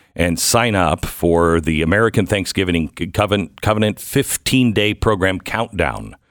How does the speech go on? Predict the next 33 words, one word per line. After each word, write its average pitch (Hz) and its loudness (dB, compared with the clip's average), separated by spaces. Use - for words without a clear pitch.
Uh, 73 -2
you 71 -4
can 76 -8
get 90 -4
that 85 0
now. 80 -2
Please 110 0
share 98 -2
it 76 -4
with 82 -2
your 80 -2
friends. 71 -4
Okay. - -4
What 123 0
else 220 2
is 226 2
going 113 0
on 92 2
in 87 0
the 85 0
world, 82 -2
Stu? 123 -2
Uh, 98 -2
<laughs> - -8
I 110 -4
can't - -6
think - -12
of - -18
anything 104 -4
else. 127 -4
It 85 -6
was 92 -12
probably 95 -14